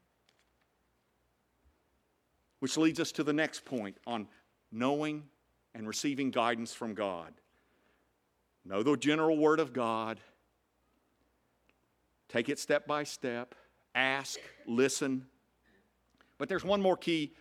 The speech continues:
component, couple more key components to this. One of the key components to learning God's voice is that you must be prepared to act on what you think you hear.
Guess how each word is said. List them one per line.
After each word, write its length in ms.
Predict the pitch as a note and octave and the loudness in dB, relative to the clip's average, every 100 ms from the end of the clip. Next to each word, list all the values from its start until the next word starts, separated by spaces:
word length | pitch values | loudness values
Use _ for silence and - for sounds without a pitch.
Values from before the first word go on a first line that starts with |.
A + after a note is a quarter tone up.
| _ | _
component, 560 | - C3+ D#3 C#3+ A#2+ - | -6 -2 0 0 0 0
couple 260 | G3 - D3+ | 0 2 0
more 120 | C3+ | -2
key 180 | B2 C3+ | -2 -4
components 540 | - G#2+ B2 G#2+ F#2 | -4 -6 -4 -6 -8
to 120 | - | -12
this. 340 | F2 D#2+ - - _ _ _ _ _ _ _ _ _ _ _ _ - | -12 -14 -18 -20 _ _ _ _ _ _ _ _ _ _ _ _ 0
One 160 | D#3 | 2
of 60 | F#3 | 4
the 100 | F3 | 2
key 400 | - E3+ E3 D#3 - _ | 0 -4 -4 -8 -16 _
components 420 | - D#3 D#3+ D#3+ - | -6 0 0 0 0
to 100 | D3 | 2
learning 280 | D3 D3+ | 2 2
God's 320 | C3+ D3+ D3 A#2 | 4 4 4 2
voice 480 | C#3 C3 A#2 - - _ _ _ _ _ _ _ _ | 0 0 -2 -8 -16 _ _ _ _ _ _ _ _
is 140 | - C#3 | -4 0
that 180 | D3+ - | 0 0
you 80 | |
must 420 | C#3+ C#3 F3 - - | 0 0 -2 -4 -6
be 120 | D#3+ | -6
prepared 800 | D#3 E3 - D3+ A#2 E2 F#2+ A#2 _ _ _ _ _ _ _ _ _ - | -4 -6 -4 -4 -4 -6 -12 -16 _ _ _ _ _ _ _ _ _ 0
to 140 | E3+ | 2
act 360 | - G3+ G3 - | 4 2 0 -2
on 180 | B2+ B2 | 0 0
what 260 | B2 A#2+ | 0 0
you 100 | C#3 | -4
think 320 | B2+ B2+ G#2 - | -2 -2 -2 -4
you 100 | A#2+ | -6
hear. 340 | C#3+ A3 G2 | -6 -8 -8